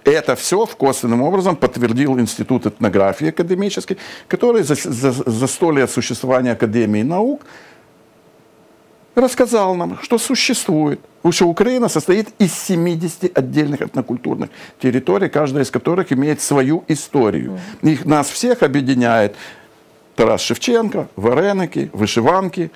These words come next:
Speaker 1: э, и-, идея Бога, неважно в той, в том или ином, э, в той или иной трактовке.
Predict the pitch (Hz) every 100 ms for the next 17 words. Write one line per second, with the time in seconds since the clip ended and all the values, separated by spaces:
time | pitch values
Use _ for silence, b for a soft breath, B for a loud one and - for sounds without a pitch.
0 | B B B - 113 113 107 107 104 98
1 | - 107 - - 107 90 85 78 80 120
2 | 170 185 - _ _ _ - - 123 143
3 | 139 123 120 113 - - - - - 120
4 | 117 110 104 - 110 - - 117 113 110
5 | 107 104 107 107 - B B B B _
6 | - 101 101 95 95 - - 62 98 104
7 | 98 95 - 110 107 104 104 101 104 98
8 | - 98 95 -